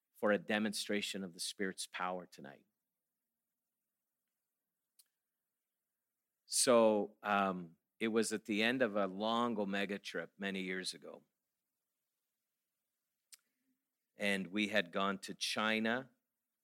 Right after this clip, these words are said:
Macau, and Hong Kong.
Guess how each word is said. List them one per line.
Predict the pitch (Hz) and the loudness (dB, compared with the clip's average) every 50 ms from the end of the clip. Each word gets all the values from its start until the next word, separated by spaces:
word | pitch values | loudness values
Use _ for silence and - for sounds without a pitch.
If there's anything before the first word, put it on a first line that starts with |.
| _ _ 101 | _ _ -4
Macau, | 104 - - - - 107 98 98 90 90 92 92 104 127 - _ _ _ _ _ _ _ _ _ _ _ _ - | -4 -4 -4 -2 2 4 6 6 6 4 2 0 -2 -6 -10 _ _ _ _ _ _ _ _ _ _ _ _ -12
and | 92 92 85 | -12 -10 -10
Hong | - 98 95 92 92 | -6 -6 -6 -6 -6
Kong. | 90 - 98 90 82 76 | -8 -10 -10 -10 -10 -10